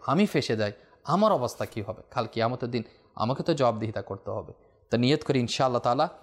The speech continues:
আজকে থেকে আমরা কখনো কাউকে প্রতারণার শিকারের মধ্যে ফেলবো না, ধোঁকাবাজি করব না, কারোর সম্পদ আত্মসাৎ করব না,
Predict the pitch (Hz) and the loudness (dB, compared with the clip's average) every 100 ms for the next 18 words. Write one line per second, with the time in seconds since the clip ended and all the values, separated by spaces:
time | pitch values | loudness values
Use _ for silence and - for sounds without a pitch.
0 | - - 117 - 117 120 117 117 - 151 | -8 -4 -4 -4 -6 -2 0 -2 -2 -2
1 | 156 127 120 117 120 131 - - 135 135 | 0 -4 0 0 0 -4 -2 0 2 0
2 | 151 - - 131 127 123 120 117 113 139 | -2 -6 -2 0 0 -2 -6 -8 -2 0
3 | 147 160 170 165 - - - 123 127 139 | 2 0 0 -4 -16 -20 -4 -2 2 4
4 | 139 135 131 156 156 170 185 - - - | 4 2 0 0 2 0 0 -4 -18 -2
5 | 120 123 131 - - 156 151 147 - 135 | 2 2 2 -2 -2 0 0 -2 -2 -2
6 | - 180 - 185 - 185 180 196 | 2 0 2 0 2 2 2 2